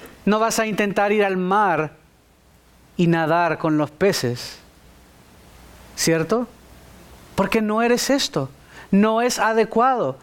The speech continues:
no procede, no va, nos da risa porque así es. Aquel que ha nacido de nuevo,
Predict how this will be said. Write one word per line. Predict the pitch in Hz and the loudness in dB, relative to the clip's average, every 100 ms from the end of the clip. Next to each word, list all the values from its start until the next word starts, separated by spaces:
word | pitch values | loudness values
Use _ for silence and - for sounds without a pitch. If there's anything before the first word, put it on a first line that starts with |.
| - | -4
no | 180 190 214 220 | 2 2 2 0
procede, | 233 214 - 262 285 233 160 | 0 0 -2 0 2 2 2
no | 175 196 185 | 2 2 2
va, | 214 254 | 2 2
nos | 214 190 | 0 0
da | 202 | 0
risa | 208 247 240 | 0 0 -2
porque | 220 214 214 175 - - _ _ | -2 -2 -2 -4 -8 -20 _ _
así | 190 - 240 262 | -4 0 2 2
es. | 285 - - - _ _ _ _ - - - - | 0 -2 -12 -20 _ _ _ _ -20 -20 -20 -6
Aquel | - 180 220 247 | -2 0 2 0
que | - | 0
ha | 226 | 0
nacido | 220 196 226 285 | 0 0 2 4
de | 302 | 4
nuevo, | 269 196 185 196 | 2 2 0 -2